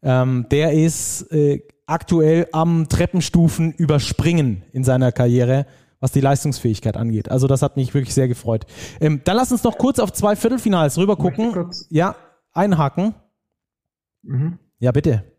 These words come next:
Speaker 1: <laughs>
Speaker 2: Und da werfe ich noch ein, einmal kurz rein, dass Franz Wagner, Jahrgang zweitausendeins ist und Isaac Bonga, Jahrgang neunundneunzig. Und das ist, äh, in meiner Erinnerung, diese Jahre sind gar nicht so lang her.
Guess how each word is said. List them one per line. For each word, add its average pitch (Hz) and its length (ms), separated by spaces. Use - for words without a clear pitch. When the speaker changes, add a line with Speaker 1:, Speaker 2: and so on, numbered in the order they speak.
Speaker 1:
<laughs> - 380
Speaker 2:
Und 123 100
da 135 460
werfe 160 360
ich 160 60
noch 151 140
ein, 165 480
einmal 160 260
kurz 160 260
rein, 165 460
dass 151 440
Franz 160 420
Wagner, 156 380
Jahrgang 143 580
zweitausendeins 139 840
ist 151 340
und 127 180
Isaac 131 460
Bonga, 131 400
Jahrgang 123 380
neunundneunzig. 113 880
Und 120 200
das 139 160
ist, - 300
äh, 127 260
in 127 100
meiner 135 260
Erinnerung, 131 480
diese 127 200
Jahre 123 320
sind 127 160
gar 117 160
nicht 120 120
so 127 100
lang 110 180
her. 110 280